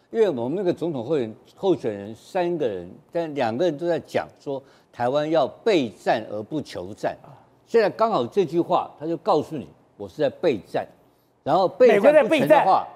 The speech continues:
Speaker 1: 备战不成的话，我也应战。但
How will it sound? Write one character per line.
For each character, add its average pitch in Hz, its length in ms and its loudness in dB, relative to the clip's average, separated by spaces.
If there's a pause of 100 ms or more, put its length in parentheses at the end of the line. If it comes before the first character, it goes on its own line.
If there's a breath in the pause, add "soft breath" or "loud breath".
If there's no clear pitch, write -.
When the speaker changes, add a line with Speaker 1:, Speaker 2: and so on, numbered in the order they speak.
(280)
Speaker 1:
备 226 160 4
战 190 180 2
不 202 80 -2
成 156 160 0
的 160 80 2
话， 160 160 4
我 147 160 4
也 143 60 2
应 147 220 -2
战。 113 180 0 (760)
但 202 200 4